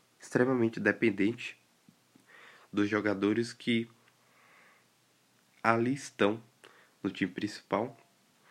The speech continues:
e, como dito, nem sempre eles vão corresponder, o que acaba fazendo com que o time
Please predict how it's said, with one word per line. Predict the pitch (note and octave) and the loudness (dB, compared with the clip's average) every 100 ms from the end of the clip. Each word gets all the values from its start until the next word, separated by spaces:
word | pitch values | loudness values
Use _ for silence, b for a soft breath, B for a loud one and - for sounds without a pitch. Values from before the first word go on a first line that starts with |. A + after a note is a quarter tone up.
| B B B B B - | B B B B B -6
e, | G#2+ G#2 A2+ A2 G#2+ G#2 | -2 -2 -2 -2 -4 -4
como | - A#2+ A#2 | -2 -2 -2
dito, | A2+ B2 - - B B _ | -4 -4 -8 -20 B B _
nem | A2 A#2+ | 2 4
sempre | C3 - A2+ A#2 B2 | 2 -2 -2 2 2
eles | A#2 G#2+ | 2 -2
vão | G2 G2 G2+ - _ b b b b b _ _ _ - | 0 0 -2 -10 _ b b b b b _ _ _ -4
corresponder, | A#2 A2 A2 - G#2 E2 - - - _ _ _ B B B B B - | 2 2 0 -2 -2 -2 -6 -14 -20 _ _ _ B B B B B -2
o | G2+ | 0
que | G2 - - G2 G2 F#2+ F#2+ F#2 b b b b b - - | 0 -6 -2 0 0 -2 -6 -12 b b b b b -16 -6
acaba | - - A2 A2 A2+ G#2+ F#2+ - _ _ _ _ _ | -6 -6 -6 0 4 4 4 -2 _ _ _ _ _
fazendo | - A#2 G#2 G#2+ A2+ A2+ | -4 -2 0 0 -2 -4
com | - G#2+ | -4 -4
que | - A2 | -2 0
o | A2 | 0
time | A2 - A2 A2+ A#2 | -4 -4 -2 0 -2